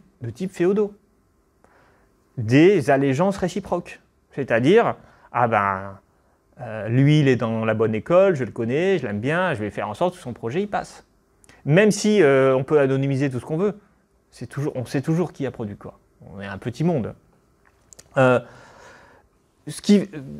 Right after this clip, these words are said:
ce qui, ce qui va, ce qui, alors, comment on essaie d'objectiver ? On dit, ben, pour objectiver, il faut regarder le nombre de publications dans des revues à comité de lecture.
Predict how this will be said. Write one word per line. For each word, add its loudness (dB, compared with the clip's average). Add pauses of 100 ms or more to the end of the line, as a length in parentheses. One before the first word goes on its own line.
(120)
ce -16
qui, -12
ce -12
qui 0
va, 6
ce -12
qui, -8
alors, 2
comment 0
on 0
essaie 4
d'objectiver ? 2
On 2
dit, 0
ben, 0
pour 0
objectiver, 2
il 2
faut 0
regarder 2
le 2
nombre 0
de 0
publications -4
dans -4
des -2
revues 0
à 0
comité -4
de -4
lecture. -12